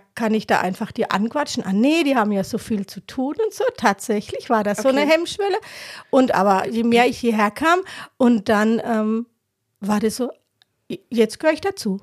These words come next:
Speaker 2: Mhm.
Speaker 1: Ja, jetzt gehöre ich zum Team dazu. Und dann auch, als ich mal, ich, wenn ich Zeit habe, laufe ich immer durch, also bei allen Tieren nochmal vorbei,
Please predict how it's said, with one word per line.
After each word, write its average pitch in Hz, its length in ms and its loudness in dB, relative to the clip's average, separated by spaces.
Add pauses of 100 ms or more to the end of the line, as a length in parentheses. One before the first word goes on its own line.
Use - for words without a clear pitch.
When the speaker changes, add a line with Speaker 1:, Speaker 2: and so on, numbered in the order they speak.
(140)
Speaker 2:
Mhm. 220 320 -4 (100)
Speaker 1:
Ja, 220 220 2
jetzt 247 200 -2
gehöre 262 160 2
ich 247 80 -8
zum 247 220 -2
Team 220 280 -2
dazu. 202 420 -6 (280)
Und 254 220 4
dann 285 180 6
auch, 285 280 4 (280)
als 254 180 2
ich 294 140 -4
mal, 254 320 4 (640)
ich, - 220 -6 (120)
wenn 269 180 4
ich - 160 0
Zeit 302 300 2
habe, 339 160 2
laufe 240 220 2
ich - 120 -12
immer 294 220 0
durch, 226 340 -2 (600)
also 214 160 -6
bei 196 240 0
allen 330 320 2
Tieren 311 360 -2
nochmal 349 280 -4
vorbei, 220 360 2